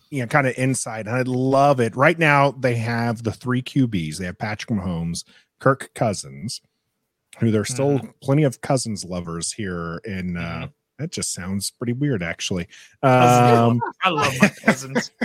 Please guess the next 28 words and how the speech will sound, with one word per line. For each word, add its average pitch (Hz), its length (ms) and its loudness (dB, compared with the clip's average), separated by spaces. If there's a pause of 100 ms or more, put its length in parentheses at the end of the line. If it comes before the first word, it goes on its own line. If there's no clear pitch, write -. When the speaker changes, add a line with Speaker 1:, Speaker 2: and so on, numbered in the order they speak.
(220)
Speaker 1:
<laughs> - 360 -16
we, 175 260 4 (200)
we're 202 100 8
not 226 300 6
the 165 80 4
Deep 131 260 0
South, 82 380 -10
but, 117 200 2
uh, 117 360 2
there 123 160 2
are 147 180 6
a 120 60 0
lot 104 200 -2
of 87 60 -8
Cousins 80 460 -6
lovers 78 480 -8
here 90 500 -6
in, 92 240 -4
uh, 87 160 -6
the 87 120 -8
D 90 120 -6
C - 300 -8
area. 90 500 -4
And 104 240 2
then 101 460 2 (840)
Marcus 151 440 0
Mariota, 110 520 -2
right, 85 220 -12